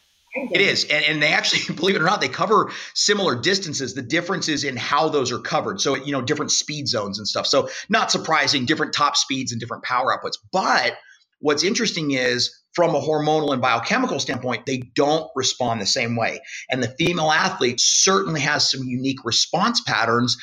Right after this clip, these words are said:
Speaker 2: And this is why we got into this, because most of our data, you know, most of our recommendations for these athletes are based on studies that were done in males. And we're looking at this going, "You know what?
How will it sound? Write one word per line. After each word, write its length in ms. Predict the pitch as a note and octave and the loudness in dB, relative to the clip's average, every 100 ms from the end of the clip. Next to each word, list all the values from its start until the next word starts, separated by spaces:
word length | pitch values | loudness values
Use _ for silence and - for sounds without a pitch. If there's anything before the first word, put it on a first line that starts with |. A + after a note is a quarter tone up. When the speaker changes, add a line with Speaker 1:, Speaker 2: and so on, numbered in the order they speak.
| - - - | -14 -14 -4
Speaker 2:
And 120 | B2 | 0
this 160 | F3 B3 | 2 4
is 100 | F#3 | 4
why 200 | F3+ E3+ | 4 4
we 120 | D3+ | 2
got 220 | B2+ B2+ | 2 2
into 200 | G#3 - | 4 4
this, 240 | B2+ A#2+ - | 4 2 2
because 540 | C#3 D3 C3+ C3+ - - | -2 0 2 2 -2 -2
most 500 | C#3 C#3 F#3+ A3 F#3+ | 0 4 4 2 0
of 100 | D3+ | 2
our 280 | D3 B2+ | 2 0
data, 640 | A2 B2 C4+ - A#2+ D#3 - - - - | -2 0 2 4 4 2 -4 -16 -16 -4
you 80 | D#3 | 2
know, 60 | |
most 220 | D3+ G3+ | 2 4
of 60 | F#3+ | 4
our 160 | D3+ C3 | 2 4
recommendations 1120 | D#3 E3 C#3 B2+ A#2+ C3 - C3+ A#2+ D3+ - | 2 0 -4 -2 0 0 0 0 -2 -2 -2
for 240 | - C#3+ | -2 -2
these 160 | C3+ C3+ | 0 -2
athletes 460 | D3+ F#4+ D3 C#3 - | -2 -2 -4 -4 -2
are 140 | C#3+ | 0
based 280 | D3 A3 - | 0 0 0
on 120 | G#3 | 0
studies 340 | F#3+ D#3+ D#3 D3+ | 0 0 0 -2
that 80 | |
were 120 | D3 B2+ | -2 0
done 180 | B2 | -2
in 100 | B2+ | -2
males. 560 | C3+ G#3 - - - - _ _ - - _ | 0 0 0 -2 -6 -6 _ _ -20 -20 _
And 160 | D#3 D3+ | 0 4
we're 140 | F3+ | 6
looking 300 | G3 A#3 A3+ | 6 4 4
at 60 | D#3 | 4
this 140 | D3 | 2
going, 240 | D#3+ D3+ C#3+ | 2 2 2
"You 60 | |
know 100 | D3 | 2
what? 220 | D#3 G3 | 4 4